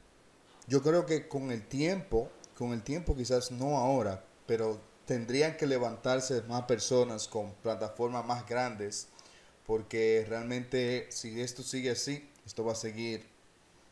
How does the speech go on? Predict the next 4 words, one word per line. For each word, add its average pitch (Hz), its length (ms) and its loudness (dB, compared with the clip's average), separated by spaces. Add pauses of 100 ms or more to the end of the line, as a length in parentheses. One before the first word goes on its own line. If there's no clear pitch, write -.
(120)
lamentablemente 113 840 -4
siendo 113 400 -2
un 110 160 -6
monopolio 139 720 0